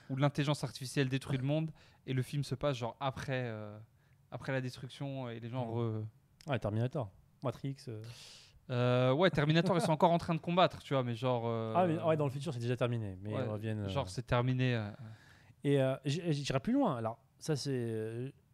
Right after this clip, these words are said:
Speaker 2: je l'ai vu nulle part, ça.
Speaker 1: Ah.
Speaker 2: Alors, demain, voilà, euh... Adam est mort, euh.
Speaker 1: Ah, t'as des
Speaker 2: Je
Speaker 1: pro-,
Speaker 2: prends,
Speaker 1: ouais.
Speaker 2: je prends toutes les conversations qu'on a eues.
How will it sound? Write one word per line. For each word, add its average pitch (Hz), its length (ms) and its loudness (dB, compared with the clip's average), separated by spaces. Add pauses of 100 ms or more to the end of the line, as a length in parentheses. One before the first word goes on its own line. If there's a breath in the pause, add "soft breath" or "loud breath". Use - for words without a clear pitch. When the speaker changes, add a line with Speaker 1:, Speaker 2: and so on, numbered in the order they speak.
(920)
Speaker 2:
je 120 80 -10
l'ai 123 60 -2
vu 131 100 2
nulle 160 140 6
part, 113 260 4
ça. 92 220 -10 (280)
Speaker 1:
Ah. 135 220 2 (400)
Speaker 2:
Alors, 127 220 0 (1080)
demain, 147 420 4
voilà, 208 420 6
euh... 113 640 -6 (1700)
Adam 139 260 4
est 131 80 6
mort, 160 460 6
euh. 107 340 -2 (1120 soft breath)
Speaker 1:
Ah, 123 200 2
t'as 123 140 -6
des 107 120 -2
Speaker 2:
Je - 100 -4
Speaker 1:
pro-, 120 80 -2
Speaker 2:
prends, 165 220 6
Speaker 1:
ouais. 135 300 4
Speaker 2:
je - 120 -8
prends 180 260 6 (140)
toutes 226 180 4
les 208 60 8
conversations 180 580 6
qu'on 170 140 2
a 147 120 4
eues. 220 220 0